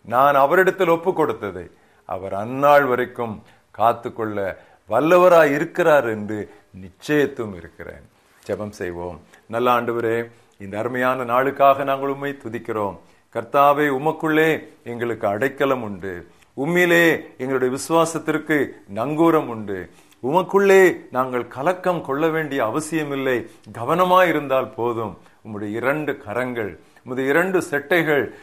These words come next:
உம்முடைய இரண்டு கண்களின் பார்வைக்குள்ளே நாங்கள் இருக்கும் பொழுது சத்துரு எங்களை தொட முடியாது.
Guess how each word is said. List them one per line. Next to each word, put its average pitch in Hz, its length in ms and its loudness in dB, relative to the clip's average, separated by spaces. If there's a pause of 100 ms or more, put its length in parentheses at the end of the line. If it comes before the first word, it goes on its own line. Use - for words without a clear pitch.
(140)
உம்முடைய 143 220 0
இரண்டு 190 440 4
கண்களின் 170 600 0
பார்வைக்குள்ளே 160 600 -2
நாங்கள் 127 220 -4
இருக்கும் 139 320 -6
பொழுது 143 460 -2 (240)
சத்துரு 196 380 6
எங்களை 175 280 0
தொட 147 220 -4
முடியாது. 165 760 2